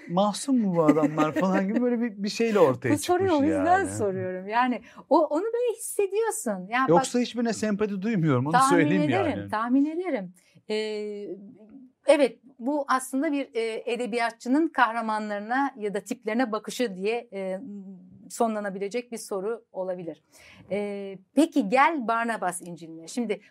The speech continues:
Speaker 2: Barnabas İncil'ine baktığımızda... e,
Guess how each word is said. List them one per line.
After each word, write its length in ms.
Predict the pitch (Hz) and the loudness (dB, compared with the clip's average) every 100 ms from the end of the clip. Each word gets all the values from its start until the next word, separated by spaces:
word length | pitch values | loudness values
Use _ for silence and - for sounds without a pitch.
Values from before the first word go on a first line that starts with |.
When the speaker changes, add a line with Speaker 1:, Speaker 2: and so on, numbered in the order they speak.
| - | 2
Speaker 2:
Barnabas 480 | 190 254 330 294 - | 4 6 4 0 -4
İncil'ine 420 | 220 208 202 180 | -10 -10 -8 -4
baktığımızda... 920 | 180 - - 170 160 151 170 247 370 - - - - | -6 -6 -12 -10 -8 -10 -2 0 0 -6 -20 -20 -12
e, 520 | 196 202 202 196 196 | -8 -6 -6 -8 -10